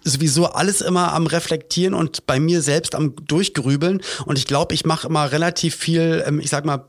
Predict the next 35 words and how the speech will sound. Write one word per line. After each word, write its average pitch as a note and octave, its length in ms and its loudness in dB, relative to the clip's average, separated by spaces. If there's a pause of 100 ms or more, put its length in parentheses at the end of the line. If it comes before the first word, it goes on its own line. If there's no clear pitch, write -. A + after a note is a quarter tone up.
psychologische D#3+ 760 0
Arbeit C#3+ 520 -2 (360)
sowieso C#3+ 460 2
dann D#3+ 260 2
permanent D#3 640 0
mit E3+ 160 -2
mir D3 140 2
selbst A#2 500 -2
und C3+ 140 -2
dann C3 100 0
halt C3+ 140 -2
auch - 160 -4
mit B2 180 -2
dir D#3 280 -2 (100)
irgendwie B2 420 -4 (280)
und B2 120 -2
weiß D3+ 160 2
das D#3 140 0
auch C3 120 -2
einzuordnen B2+ 680 2
und B2 100 -2
weiß, C#3 160 2
natürlich D#3+ 400 2 (240)
hast - 220 -2
du D#3 80 -2
gerade C3 260 0
gar C3 160 0
nicht, D3 240 0
natürlich D3+ 260 -2
hast F#3 140 -6
du D3 60 -6
die D#3+ 120 -2
euphorischen E3 680 0
Momente C#3+ 640 0
nicht C#3+ 420 0